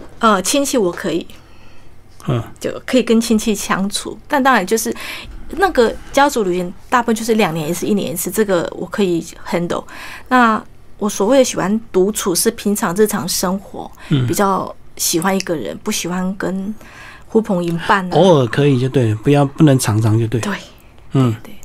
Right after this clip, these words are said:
Speaker 1: 大部分时间我还是留给自己。对。
Speaker 2: 那会不会有一样中国人遇到的问题，就是常常问你，你们到底什么时候要生小孩？或你们家族会，会关心这个事吗？会像台湾人的家，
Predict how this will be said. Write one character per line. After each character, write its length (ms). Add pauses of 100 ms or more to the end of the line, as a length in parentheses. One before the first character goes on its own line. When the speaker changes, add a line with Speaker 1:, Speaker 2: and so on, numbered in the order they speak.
Speaker 1:
大 140
部 120
分 160
时 160
间 140
我 60
还 60
是 120
留 140
给 140
自 180
己。 320 (720)
对。 100 (840)
Speaker 2:
那 120
会 220
不 60
会 100
有 160
一 180
样 180
中 180
国 140
人 120
遇 120
到 160
的 120
问 240
题， 160
就 120
是 60
常 160
常 80
问 140
你， 220 (100)
你 60
们 160
到 160
底 100
什 160
么 60
时 60
候 80
要 40
生 200
小 120
孩？ 300
或 160
你 100
们 140
家 140
族 160
会， 180
会 280
关 220
心 160
这 80
个 80
事 200
吗？ 160 (320)
会 100
像 180
台 200
湾 180
人 100
的 120
家， 280